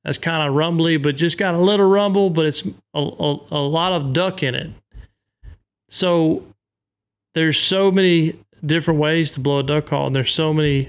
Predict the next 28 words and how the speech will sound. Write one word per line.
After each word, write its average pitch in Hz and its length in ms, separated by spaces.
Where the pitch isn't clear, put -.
different 151 360
sounds 143 560
that 127 200
you 156 80
can 139 140
accomplish, 143 640
and 147 100
especially 143 880
out 143 100
of 127 100
a 131 60
good 147 200
duck 127 200
call, - 300
out 139 100
of 131 80
a 143 40
duck 143 220
call 139 260
that's - 240
set 156 420
right 139 400
exactly 139 460
to 135 80
you. 151 180
You 135 200
take 151 260
a, 131 160